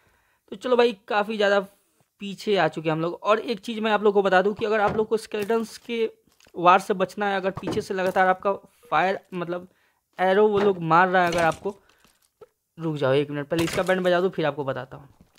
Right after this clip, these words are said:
ये ले भाई, बे यार, बच कैसे जा रहा है? अबे भाई, लग ही नहीं रहा यार इसको। एक और, एक, हाँ, <laughs> एक लगा और गया। बोल ही रहा था, बस एक ही हिट का मेहमान था ये और गया। इसका बैंड बजा दिया मैंने।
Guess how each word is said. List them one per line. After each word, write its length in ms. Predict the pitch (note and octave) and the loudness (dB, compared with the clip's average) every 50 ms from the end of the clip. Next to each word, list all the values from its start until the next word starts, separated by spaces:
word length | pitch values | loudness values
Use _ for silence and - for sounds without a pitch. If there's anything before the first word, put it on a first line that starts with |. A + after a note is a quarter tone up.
| _ _ - | _ _ -10
ये 180 | F3+ F#3 G3+ E3+ | 0 2 2 2
ले 120 | D3 A#2+ | 2 -2
भाई, 200 | - - C#3 C#3 _ _ _ _ _ _ _ _ - _ - - _ _ _ _ - | -6 -14 -20 -20 _ _ _ _ _ _ _ _ -20 _ -18 -18 _ _ _ _ -10
बे 120 | D#3+ E3 D#3+ | -8 -6 -4
यार, 260 | D3+ D3 D#3+ F3 F3 | -2 0 0 0 0
बच 320 | D3+ C#3 D#3+ F#3+ G3 - | -2 0 0 0 0 0
कैसे 260 | - - F3+ - F3 | -4 -6 -6 -6 -4
जा 140 | D#3+ D#3+ D3+ | -4 -4 -2
रहा 160 | D3 D3 C#3+ | -2 -4 -6
है? 60 | C3+ - - - - - - - - _ _ _ _ | -8 -10 -14 -18 -20 -20 -20 -20 -20 _ _ _ _
अबे 380 | - D#3+ D#3+ D3+ D#3+ D#3 D3+ | -18 -16 -8 -4 -2 -2 -2
भाई, 400 | C#3 C#3 C3+ C#3 C#3 C#3+ D3+ D#3 | -2 -6 -10 -10 -8 -6 -6 -6
लग 240 | D3+ D3+ D3+ D3 C#3 | -6 -4 -4 -6 -4
ही 140 | C3+ E3+ F3+ | -4 -6 -4
नहीं 160 | F#3 F#3 F3 | -4 -2 -2
रहा 100 | F#3 F#3 | 0 0
यार 180 | F3+ F3+ F3+ F3 | 2 2 0 0
इसको। 280 | E3+ - _ - E3 - _ _ _ _ _ _ _ _ _ _ - - - F#3 | -4 -8 _ -18 -20 -20 _ _ _ _ _ _ _ _ _ _ -12 -10 -8 -2
एक 220 | G3 G3 F3+ - | -2 -2 0 2
और, 140 | D#3 C#3+ C#3 | 0 0 0
एक, 360 | - - - G3 G#3+ A3+ A3 - _ _ _ _ _ - | -2 -10 -8 -4 -4 -4 -4 -6 _ _ _ _ _ -18
हाँ, 360 | C#3 C3 C3 C3 - - - - - - - - | -14 -12 -12 -12 -12 -14 -20 -20 -20 -20 -20 -20
<laughs> 160 | - - - | -16 -14 -8
एक 280 | - G3 A3 G#3+ G#3 G3+ | -2 -2 -2 0 0 0
लगा 320 | G3 F#3 F#3 G3+ F#3+ F#3+ | 0 2 2 2 4 4
और 80 | F3+ E3+ | 4 2
गया। 320 | D#3 D3 D#3 D3 C3+ B2+ - _ _ _ _ _ _ _ _ _ _ _ E3 | 2 0 0 0 0 -2 -4 _ _ _ _ _ _ _ _ _ _ _ -16
बोल 240 | D3+ D#3+ F3+ F#3+ G3+ | -6 -2 -2 0 2
ही 80 | G#3+ | 2
रहा 120 | G#3 G3+ G3 | 2 2 4
था, 100 | G#3+ G#3 | 4 4
बस 240 | F#3+ G3 F#3+ - - | 4 2 0 0 -6
एक 220 | - G3 G3 F#3+ - | -6 -6 -6 -4 -4
ही 280 | - G#3+ G#3+ G3+ - _ _ _ _ _ _ | -8 -8 -8 -8 -12 _ _ _ _ _ _
हिट 120 | - F3+ - | -6 -6 -4
का 160 | - G3+ F#3+ | -4 -4 -2
मेहमान 360 | F#3 F#3 F3+ F3+ F3+ F#3 F3+ | -2 0 2 2 2 2 2
था 80 | F3 F#3 | 0 -2
ये 200 | F3+ F3+ F#3 F#3+ | -2 0 0 0
और 140 | F#3 E3 D3+ | 0 0 -2
गया। 240 | C#3+ C#3+ E3 F3 | -2 0 0 2
इसका 220 | F3 E3+ - - F3+ | 2 0 0 -2 0
बैंड 200 | E3+ E3+ F3 E3 | 0 0 0 2
बजा 240 | E3 D#3+ F3 F3 F#3 | 2 2 2 2 2
दिया 160 | F#3 F#3+ F3+ | 2 0 0
मैंने। 200 | F3+ F3+ F#3+ | 0 0 -2